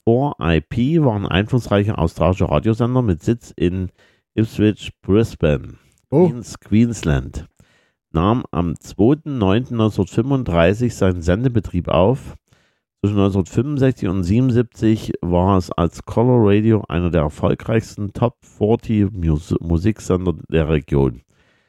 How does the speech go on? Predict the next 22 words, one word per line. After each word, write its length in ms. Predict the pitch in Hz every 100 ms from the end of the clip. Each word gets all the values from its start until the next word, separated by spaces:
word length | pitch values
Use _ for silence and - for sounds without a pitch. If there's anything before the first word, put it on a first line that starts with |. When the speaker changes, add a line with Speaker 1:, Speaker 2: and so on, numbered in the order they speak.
| _ _ _ -
Speaker 1:
Mit 180 | 92 -
Aufkommen 420 | 90 113 - 113
von 120 | 95
U 120 | 76
K 220 | - 78 67
W 180 | 92
verlor 380 | 131 101 90 85
Sender 420 | 80 78 107 117
an 200 | 80 92
Popularität, 1000 | 85 87 85 71 78 87 113 135 - - _ _ _ _ _ -
änderte 340 | 101 107 98
sich 220 | 87 95 90
in 60 |
den 120 | 80
achtziger 440 | - 110 - 113 95
Jahren 240 | 101 104
zu 420 | 95 98 82 82 78 _ _ _ _ _
four 380 | - 113 127 - _
I 340 | 80 82 76 64 _ -
O 360 | 98 131 160 156 - _ _ _ -
Radio 440 | 90 101 98 82 73 -
ten 400 | 113 120 170